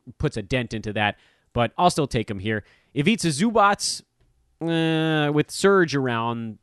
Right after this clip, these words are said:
that's, uh, I don't know. I don't know. No upside, really, with Zoo. He'll be, he'll be okay. He's gonna play his, like, twenty minutes a game again this year.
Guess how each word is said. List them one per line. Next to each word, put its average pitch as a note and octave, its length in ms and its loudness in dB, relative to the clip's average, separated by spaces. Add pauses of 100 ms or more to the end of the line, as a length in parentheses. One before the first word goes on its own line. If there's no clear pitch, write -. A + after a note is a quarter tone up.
that's, A#2+ 500 -6 (1040)
uh, G#3 80 -20
I D#3+ 640 -2
don't A#2 160 -4
know. G#2+ 520 -4 (200)
I B2+ 200 -4
don't A2+ 160 -8
know. F#2+ 260 -6
No D3+ 300 2
upside, G2+ 480 -2
really, G#2 280 -2 (240)
with G#2+ 220 -6
Zoo. G#2 400 -2
He'll B2 140 -2
be, A#2+ 180 -8
he'll F3 140 2
be C#3+ 160 0
okay. F2+ 640 -4
He's F3 120 -8
gonna B3 140 -2
play A3+ 220 2
his, F3+ 240 0
like, C#3 160 -4
twenty C#3+ 220 -2
minutes C3 240 -2
a - 20 -8
game A2+ 220 -2
again E2 240 -10
this E2 220 -12
year. D2+ 180 -14